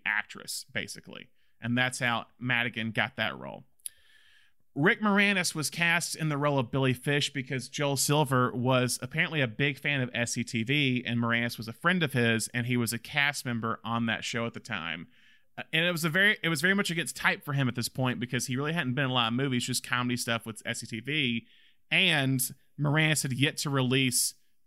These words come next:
Ghostbusters, which would come out in nineteen eighty-four, and he would not be cast until later after this movie. So he's on the rise. And in the role of Reva, uh, Walter Hill eventually cast Deborah Van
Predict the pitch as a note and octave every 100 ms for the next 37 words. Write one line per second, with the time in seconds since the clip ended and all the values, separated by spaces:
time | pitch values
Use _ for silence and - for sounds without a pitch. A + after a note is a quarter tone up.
0 | A#2+ C#3+ D3 D3 - C3 - - A#2+ A#2
1 | - A#2+ - - B2 A#2+ A#2 - A#2+ A#2+
2 | A#2+ A2 B2 F#2 A2+ A#2+ C#3 C3+ B2 A#2
3 | A2+ - - - - B2 C3+ C3 B2+ B2+
4 | C3 B2 C3 A#2+ - A#2 A2+ A2+ C3+ C3
5 | B2 A#2 - A#2 A#2 A#2 A#2 - A#2 A2
6 | C2+ - _ _ _ - - C3+ B2 A2+
7 | - _ _ _ _ - D3+ G3+ G#3 -
8 | - C#3+ C#3 B2+ A#2 G#2 - - - -
9 | _ _ _ _ _ - - - - C#3+
10 | D#3 C#3+ D#3 D3+ B2+ B2 F3 F#3 C#3+ B2
11 | B2 - - _ _ C3 B2+ B2 A2 A#2+
12 | C#3 D3 C#3+ C#3+ B2+ C3+ C3 B2 C#3+ C3
13 | B2+ C3+ B2+ C3 A#2 B2+ B2 A#2+